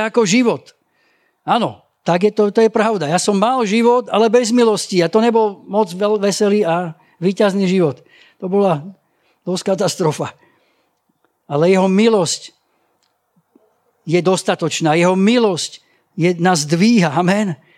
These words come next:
Jeho milosť ťa obnovuje deň čo deň. Moje pery ťa budú velebiť. Amen.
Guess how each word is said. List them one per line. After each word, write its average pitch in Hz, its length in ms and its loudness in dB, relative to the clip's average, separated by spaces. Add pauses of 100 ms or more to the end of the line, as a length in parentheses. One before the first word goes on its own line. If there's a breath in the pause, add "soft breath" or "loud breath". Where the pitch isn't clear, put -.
(260 soft breath)
Jeho 170 160 2
milosť 208 560 2
ťa - 80 -10
obnovuje 196 760 0
deň 196 280 0
čo 202 160 0
deň. 190 240 0 (1800)
Moje 196 240 0
pery 254 320 0
ťa 247 160 0
budú 247 240 4
velebiť. 247 720 0
Amen. 190 560 -2